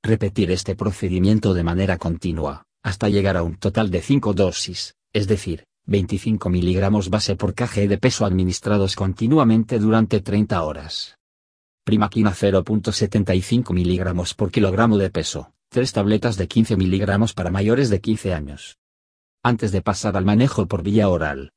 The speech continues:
el personal médico tratante deberá asegurarse que los hallazgos clínicos y barra o de laboratorio que definieron el caso como malaria severa o complicada no están presentes o han sido corregidos adecuadamente.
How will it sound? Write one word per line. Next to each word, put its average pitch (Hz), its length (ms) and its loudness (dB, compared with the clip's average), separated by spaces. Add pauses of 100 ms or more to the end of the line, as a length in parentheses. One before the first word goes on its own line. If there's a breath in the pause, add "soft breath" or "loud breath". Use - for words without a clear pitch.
(120)
el 104 160 0
personal 98 460 0
médico 101 400 2
tratante 107 500 0
deberá 95 320 0
asegurarse 98 680 0
que 104 120 2
los 101 160 2
hallazgos 101 460 0
clínicos 113 480 2
y 110 40 2
barra 110 360 2
o - 20 2
de 92 100 2
laboratorio 85 580 0
que 117 80 2
definieron 104 580 2
el 92 120 -2
caso 120 280 0
como 104 220 2
malaria 101 440 2
severa 98 360 0
o 92 60 -2
complicada 95 560 0
no 101 80 2
están 117 240 2
presentes 104 540 -2
o 101 40 4
han 92 100 0
sido 113 280 0
corregidos 110 580 0
adecuadamente. 85 840 -2